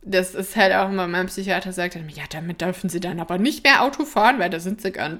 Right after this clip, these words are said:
dann ganz doll müde und erschöpft.“ Und ich so, „Ähm, nee.“ <laughs> Also ich bin ja auch nach einer Tavor irgendwie das blühende Leben, jedenfalls was meine Vitalität angeht. Ähm, bei mir wirkt irgendwie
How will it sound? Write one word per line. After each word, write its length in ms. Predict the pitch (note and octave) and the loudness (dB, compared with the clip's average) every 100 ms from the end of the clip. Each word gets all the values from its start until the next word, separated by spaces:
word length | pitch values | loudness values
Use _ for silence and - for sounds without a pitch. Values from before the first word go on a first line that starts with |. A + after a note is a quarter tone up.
| - | -2
dann 200 | C#3+ F3 | 0 2
ganz 280 | G#3 C4+ - | 0 0 -2
doll 200 | G#3 G3+ | 0 2
müde 280 | A#3 D4 | 4 4
und 120 | G3+ G#3 | 2 -2
erschöpft.“ 420 | G#3 A3+ A3+ - | -4 -6 -6 -8
Und 120 | F3+ | -8
ich 120 | F#3 | -6
so, 140 | F#3 - | -8 -8
„Ähm, 360 | C#3 D#3+ D#3+ - - - - - _ - | -8 -8 -10 -14 -20 -20 -20 -20 _ -8
nee.“ 380 | F3 E3 A#3 C#4 - C#4 | -4 -2 -2 -4 2 4
<laughs> 1000 | C4+ B3+ B3+ - A#3 - - - - - | 6 6 2 2 -6 -6 -10 -10 -6 2
Also 200 | G#3 G3 | 2 2
ich 140 | G3 | 0
bin 140 | G#3+ | 4
ja 320 | G#3 F3+ D#3+ F#3+ | 6 8 8 6
auch 60 | |
nach 160 | G3 F3+ | 4 2
einer 200 | F#3+ F#3 | 0 0
Tavor 400 | G3+ - F#3 F#3+ | 0 0 6 6
irgendwie 220 | E3 E3+ | 6 0
das 160 | E3 E3+ | -4 -4
blühende 320 | - G3 F#3 | -4 -2 -2
Leben, 480 | E3 F3 F#3 G#3 A3 | 0 -2 0 -2 -2
jedenfalls 420 | F#3 F3+ F#3+ E3+ | -2 -4 -6 -6
was 140 | F3 G3 | -6 -4
meine 240 | F#3+ F#3 | -4 -4
Vitalität 580 | F#3 E3 E3 - - - | -4 -4 -4 0 0 0
angeht. 500 | - F3 E3+ A3+ - - - - - - - | -6 -4 -4 -4 -8 -20 -20 -20 -20 -16 -4
Ähm, 260 | E3+ F3+ | -2 0
bei 80 | F3+ | -2
mir 260 | F3+ F3+ F3+ | 0 0 4
wirkt 340 | F#3+ G3 - | 2 2 -8
irgendwie 680 | B2+ E3 D#3+ E3+ E3 E3 | -6 -6 -8 -8 -6 -6